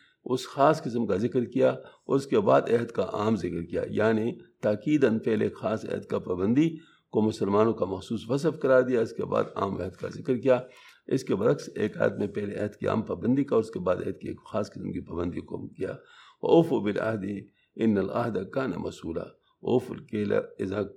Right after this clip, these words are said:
كِلْتُمْ وَزِنُوا بِالْقِسْطَاسِ الْمُسْتَقِيمِ، ذَلِكَ خَيْرٌ وَأَحْسَنُ تَأْوِيلًا"، اور عہد کو پورا کرو، پورا کیا کرو، قیامت میں عہد کے پاس وہ پرس ہوگی، اور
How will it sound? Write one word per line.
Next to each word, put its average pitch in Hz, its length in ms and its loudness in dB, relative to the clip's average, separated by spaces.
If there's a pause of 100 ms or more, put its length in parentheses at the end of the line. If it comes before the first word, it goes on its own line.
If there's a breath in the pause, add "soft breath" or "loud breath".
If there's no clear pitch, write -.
(140)
كِلْتُمْ 143 440 -2 (320)
وَزِنُوا 101 420 2
بِالْقِسْطَاسِ 104 680 -2
الْمُسْتَقِيمِ، 98 680 -4
ذَلِكَ 120 400 2 (120)
خَيْرٌ 95 140 -4
وَأَحْسَنُ 90 440 -6
تَأْوِيلًا"، 85 500 -8 (640 soft breath)
اور 104 140 2
عہد 160 280 8
کو 123 100 -4
پورا 131 260 4
کرو، 127 400 2 (300 loud breath)
پورا 131 240 6
کیا 131 480 4
کرو، 87 380 -2 (260)
قیامت 113 420 4
میں 101 220 0
عہد 98 120 -8
کے - 120 -10
پاس 101 340 -2 (120)
وہ - 160 -12
پرس - 380 -8
ہوگی، 90 220 -8 (340 loud breath)
اور 98 140 -2